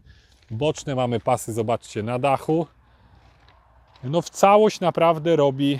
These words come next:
fajne wrażenie. Auto może się podobać i na pewno się podoba. Felgi szesnastocalowe albo piętnastocalowe. Szesnastki, słuchajcie, sto dziewięćdziesiąt pięć czterdzieści pięć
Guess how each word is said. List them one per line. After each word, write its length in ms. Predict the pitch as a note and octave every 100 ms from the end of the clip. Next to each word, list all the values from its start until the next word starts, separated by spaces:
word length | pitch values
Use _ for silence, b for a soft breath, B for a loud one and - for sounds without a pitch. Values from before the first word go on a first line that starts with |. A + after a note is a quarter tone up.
| - -
fajne 460 | - D#3 D#3 D3
wrażenie. 520 | C3 B2+ B2 B2+ C#3+
Auto 320 | C#3+ C#3 B2+ C3+
może 300 | D3 D3 C#3+
się 120 | C#3
podobać 480 | C3+ C3 D3 D#3+ -
i 40 | D3
na 140 | D3
pewno 300 | D3+ C#3 C3+
się 240 | - B2
podoba. 360 | A#2 C3 A2 F#2+
Felgi 380 | - E3+ E3+ C#3+
szesnastocalowe 1000 | - C3 D3+ C#3+ - B2 C3+ B2+ B2+ B2
albo 300 | A#2+ A#2 A2 b b b b b b _ - -
piętnastocalowe. 840 | C#3 C3 C#3+ C3 - A#2+ A#2+ B2+ D3
Szesnastki, 600 | D#3 C#3 D3+ B2+ - A#2
słuchajcie, 420 | B2+ A#2+ A#2 A2+
sto 160 | - B2+
dziewięćdziesiąt 360 | B2 A#2+ A#2+
pięć 200 | C3 A#2
czterdzieści 360 | - A#2 A2 A#2
pięć 300 | A#2 G2+